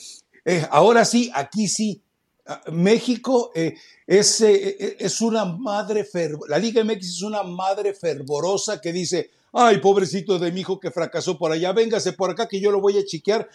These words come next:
le voy a pagar más y si no le va bien, si no triunfa, no se preocupe, yo lo pa-". Eso es la Liga M X y lo hemos visto con cuantos que,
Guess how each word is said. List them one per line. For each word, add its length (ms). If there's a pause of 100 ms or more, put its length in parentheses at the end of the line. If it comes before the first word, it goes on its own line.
(140)
le 120
voy 220
a 100
pagar 300
más 440
y 360
si 260
no 200
le 100
va 140
bien, 280
si 180
no 200
triunfa, 340
no 140
se 100
preocupe, 540
yo 160
lo 160
pa-". 120 (240)
Eso 200
es 60
la 100
Liga 240
M 240
X 420
y 80
lo 80
hemos 240
visto 320
con 160
cuantos 460
que, 260